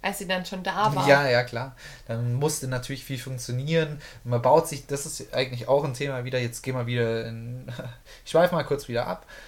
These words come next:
Speaker 2: aber, ne, wieder im Kopf vom Menschen
Speaker 1: Ja,
Speaker 2: selber.
Speaker 1: sind wir wieder auf der
Speaker 2: Druck,
Speaker 1: Menschenseite.
Speaker 2: Druck, ne, das ist jetzt genau diese Sache, die hast du, wenn du ein Jungpferd hast, immer.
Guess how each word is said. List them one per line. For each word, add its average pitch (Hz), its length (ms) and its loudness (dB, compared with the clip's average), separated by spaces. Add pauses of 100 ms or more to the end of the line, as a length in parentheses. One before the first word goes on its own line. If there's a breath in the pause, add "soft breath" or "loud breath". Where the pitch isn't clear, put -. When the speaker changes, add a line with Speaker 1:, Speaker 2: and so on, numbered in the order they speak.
(340 loud breath)
Speaker 2:
aber, 139 280 2 (240)
ne, 156 180 -6 (120)
wieder 151 260 -2
im 139 160 -6
Kopf 190 220 4 (420)
vom 143 140 -2
Menschen 160 500 -4 (100)
Speaker 1:
Ja, 196 80 -2
Speaker 2:
selber. 135 420 6
Speaker 1:
sind 202 180 -12
wir 190 80 -8
wieder 190 120 -2
auf 156 60 4
der - 20 6
Speaker 2:
Druck, 185 140 12
Speaker 1:
Menschenseite. 175 600 -6
Speaker 2:
Druck, 165 300 6
ne, 160 160 4
das 165 160 2
ist 147 100 -4
jetzt 143 220 0
genau 143 220 -2
diese 151 220 -2
Sache, 151 300 2
die 131 260 -8
hast 175 360 0
du, 160 120 -6
wenn 139 100 -2
du 123 80 -4
ein 123 80 -2
Jungpferd 160 420 0
hast, 135 280 -4
immer. 143 360 2